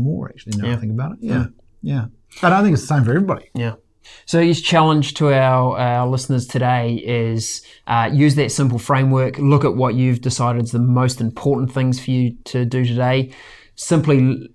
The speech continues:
Speaker 2: uh, assessing, are they important or are they just urgent, is a good place to start.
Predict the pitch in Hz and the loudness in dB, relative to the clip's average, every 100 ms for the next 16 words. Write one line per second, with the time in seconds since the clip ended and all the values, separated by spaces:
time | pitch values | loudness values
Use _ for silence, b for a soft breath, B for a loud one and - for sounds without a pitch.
0 | - - 120 113 113 - 135 - 123 117 | -14 -6 -2 -2 -4 -4 -4 -2 -4 -2
1 | 117 127 131 123 117 113 139 151 175 139 | 0 2 2 2 0 0 0 0 0 0
2 | 113 113 113 107 107 123 135 165 160 113 | 0 0 -2 -6 -6 -2 -2 -2 -2 -4
3 | 110 117 - 120 - 113 - 117 117 - | -2 -4 -4 -4 -4 -8 -4 -2 -2 -6